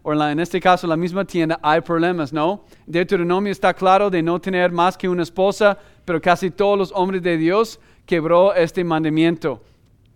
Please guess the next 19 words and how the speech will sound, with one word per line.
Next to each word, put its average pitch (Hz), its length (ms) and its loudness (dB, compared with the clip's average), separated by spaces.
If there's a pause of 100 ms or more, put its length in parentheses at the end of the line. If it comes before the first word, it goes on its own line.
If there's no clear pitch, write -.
(120)
Y 151 100 0
hubo 180 220 4
conflictos. 180 720 -4 (200)
Y - 80 -6
después, 214 600 2 (220)
eh, 165 280 4
su, 180 280 -2
en 170 140 0
este 196 180 -2
momento, 202 360 0
suegro 220 540 4 (240)
le 175 160 2
dijo 208 260 4
a 202 160 10
él, 226 140 2 (160)
"Ah, 254 300 8
si 233 180 -6
quieres 247 340 4
Raquel, 240 540 4